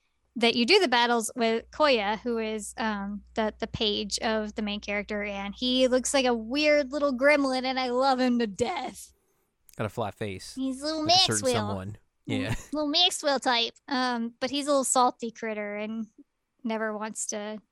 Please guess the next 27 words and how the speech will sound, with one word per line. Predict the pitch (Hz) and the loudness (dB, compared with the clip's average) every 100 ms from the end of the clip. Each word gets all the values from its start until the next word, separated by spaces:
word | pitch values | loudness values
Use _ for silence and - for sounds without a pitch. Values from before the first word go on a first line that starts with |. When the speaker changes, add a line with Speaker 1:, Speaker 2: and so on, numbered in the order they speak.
| _ _ _ _ _ _ _ _ _ _ - | _ _ _ _ _ _ _ _ _ _ -8
Speaker 1:
to | 226 | -4
be | 226 226 | -2 -2
around | 214 226 | -2 -2
anybody | 226 214 214 214 214 | -4 -4 -4 -2 -2
except | - 226 | -4 -6
for | - 214 | -6 -6
the | 208 208 | -4 -4
main | 208 | -4
character. | 214 208 214 226 202 202 | -4 -4 -4 -4 -4 -4
And, | 208 208 208 - | -4 -4 -4 -6
um, | 247 214 190 202 214 - - - - - - - - _ _ _ _ _ _ _ _ _ _ - | -6 -4 -4 -8 -10 -14 -20 -20 -20 -20 -20 -20 -20 _ _ _ _ _ _ _ _ _ _ 0
like, | 220 202 | 0 2
the | 226 | 2
only | 226 226 | 2 2
time | 214 214 | 0 0
that | 202 | -2
she's | - 202 | -4 -2
allowed | 202 196 | -2 -2
to | 196 | -6
pet | - 196 | -4 -4
him | 196 | -4
is | 196 | -6
when | 202 202 | -6 -6
she's | - | -8
feeling | - 202 190 | -6 -6 -4
really | 185 190 | -6 -6
sad. | - - - - | -4 -2 -2 -2